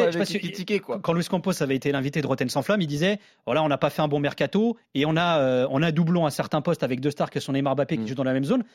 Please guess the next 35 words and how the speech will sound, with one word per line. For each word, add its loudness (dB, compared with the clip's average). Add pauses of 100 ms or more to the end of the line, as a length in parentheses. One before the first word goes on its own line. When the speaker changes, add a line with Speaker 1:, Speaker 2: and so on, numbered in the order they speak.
(320)
Speaker 1:
Et, -6
et -6
c'est -4
vrai -2
qu'on -4
disait -2
avec -2
Jimmy, 0
finalement, 0
il 0
y 2
a 0
triplon 0
même, 0
on 0
a 0
l'impression, -4
avec -4
Ekitike. -8 (180)
Il 2
a 4
un 2
peu 2
ce -4
profil 0
de 2
mec 0
qui -4
aime 0
bien 0
aller 0
sur -6
le -4
côté -2
aussi, 0